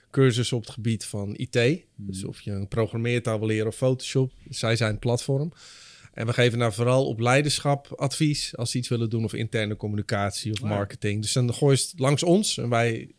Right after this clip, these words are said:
Speaker 1: schieten er even op. En, eh, ja, dat is echt heel makkelijk om te doen, maar ook leuk.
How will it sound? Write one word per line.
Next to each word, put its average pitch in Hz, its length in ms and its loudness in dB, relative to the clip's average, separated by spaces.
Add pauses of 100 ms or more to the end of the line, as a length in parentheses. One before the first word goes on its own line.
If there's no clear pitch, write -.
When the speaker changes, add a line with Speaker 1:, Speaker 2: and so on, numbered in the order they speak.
(120)
Speaker 1:
schieten - 380 -2
er 127 80 0
even 123 260 2
op. - 160 -6 (640)
En, 117 260 0
eh, 107 280 2 (400)
ja, - 220 -12
dat 90 140 -16
is 107 180 -8
echt - 180 -8 (800)
heel 127 320 0
makkelijk 147 420 4
om 123 100 -2
te 110 80 0
doen, 117 120 2
maar 127 140 4
ook 123 120 2
leuk. 123 380 4